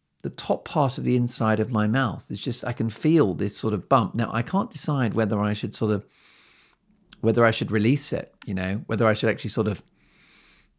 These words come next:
use my tongue to pop it, 'cause it feels like a bubble, like a boil inside my mouth. It's completely fresh. It's only,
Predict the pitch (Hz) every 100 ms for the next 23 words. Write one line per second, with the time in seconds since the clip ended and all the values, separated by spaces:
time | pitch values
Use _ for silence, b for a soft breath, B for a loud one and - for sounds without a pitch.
0 | _ _ - 123 139 139 139 123 117 -
1 | 135 110 98 - - 160 - 104 - -
2 | 113 120 - 147 131 123 101 - 123 123
3 | 92 87 - 101 95 87 117 120 98 85
4 | - 113 107 - 107 92 101 98 104 95
5 | 123 120 123 196 233 123 127 101 - -
6 | 123 120 107